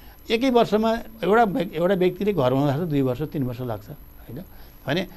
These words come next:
हामीले जुन योजनाहरू अगाडि ल्याएका छौँ बुटोलको गौरवको निम्ति, बुटोलको समग्र विकास निम्ति लिएर आएका छौँ, केही योजनाहरू पाँच वर्ष त सम्पन्न हुन्छन्,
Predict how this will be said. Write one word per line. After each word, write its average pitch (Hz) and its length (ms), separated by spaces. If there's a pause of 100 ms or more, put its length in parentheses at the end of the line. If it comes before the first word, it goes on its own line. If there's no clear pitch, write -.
(220)
हामीले 175 300
जुन 214 200
योजनाहरू 180 560
अगाडि 143 380
ल्याएका 131 340
छौँ 160 260 (320)
बुटोलको 156 440
गौरवको 131 460
निम्ति, 120 360 (460)
बुटोलको 156 440
समग्र 165 340
विकास 131 380
निम्ति 131 220
लिएर 120 160
आएका 120 220
छौँ, 196 180 (460)
केही 254 180
योजनाहरू 208 500 (640)
पाँच 151 140
वर्ष 135 120
त 143 100
सम्पन्न 120 400
हुन्छन्, 104 340